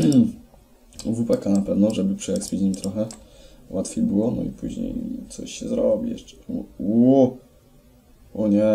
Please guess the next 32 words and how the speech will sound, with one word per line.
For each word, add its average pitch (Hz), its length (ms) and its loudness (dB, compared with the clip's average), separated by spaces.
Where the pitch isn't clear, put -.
jak 101 200 2
my - 80 -8
tak 104 200 -2
będziemy 101 420 -2
latać, - 480 -10
to - 80 -18
nie 101 120 0
widzę 101 200 -2
przyszłości. - 640 -8
Dobra, - 320 -8
polecimy 101 500 -4
sobie 98 180 -6
po - 140 -14
te - 120 -10
umki. - 460 -2
Czy - 140 -14
umiejętności, - 640 -8
pa, - 100 -10
ile - 120 -6
tu - 140 -14
już - 100 -8
ludzi. - 300 -8
Wjadę 113 260 2
do 110 80 2
mia-, 117 220 4
jestem 113 340 0
na 107 80 0
H 107 180 0
jeden, 98 260 0
no 98 120 -2
to - 80 -14
pięknie. - 380 -6